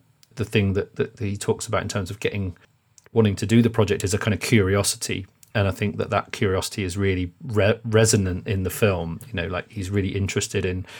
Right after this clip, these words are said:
seeing this stuff and sharing this stuff. Um, there's that kind of good egoless sort of direction of, like,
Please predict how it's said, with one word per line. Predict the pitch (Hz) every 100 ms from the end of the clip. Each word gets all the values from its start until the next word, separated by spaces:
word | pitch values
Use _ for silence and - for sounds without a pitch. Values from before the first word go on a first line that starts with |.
| - - -
seeing | - - 101 98
this | 92
stuff | - -
and | -
sharing | - 107 98 92 90
this | 85
stuff. | - - - - -
Um, | 101 90 87 87 - _ _ _ _ _ -
there's | 107
that | - -
kind | 98
of | 80
good | 101 -
egoless | 110 90 95 90 87
sort | - - - -
of |
direction | - 92 - - -
of, | 90 82
like, | 85 85 -